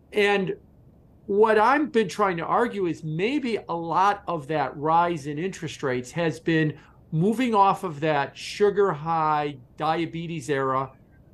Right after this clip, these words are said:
following neutral higher. So most of the rise in interest rates has only followed neutral higher.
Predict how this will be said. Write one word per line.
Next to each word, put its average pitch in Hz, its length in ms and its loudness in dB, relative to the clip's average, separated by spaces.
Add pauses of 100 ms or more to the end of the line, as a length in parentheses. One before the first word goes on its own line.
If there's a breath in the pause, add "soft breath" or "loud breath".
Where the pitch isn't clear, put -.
following 226 720 2
neutral 170 460 -6
higher. 113 480 -8 (320 soft breath)
So 180 240 0
most 180 560 0
of 233 140 -8
the 214 100 4
rise 170 420 2
in 160 100 -4
interest 160 380 -8
rates 127 280 -4
has 143 120 -10
only 196 260 -2
followed 233 520 0
neutral 196 380 -6
higher. 139 500 -2